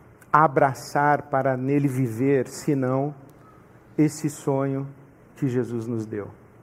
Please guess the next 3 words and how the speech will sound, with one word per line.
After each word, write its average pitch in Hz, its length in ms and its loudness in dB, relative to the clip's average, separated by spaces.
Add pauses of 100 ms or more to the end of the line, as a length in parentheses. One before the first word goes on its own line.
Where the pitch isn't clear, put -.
(1200)
Vivermos 135 960 -2 (640)
a 127 140 2
igreja, 127 720 2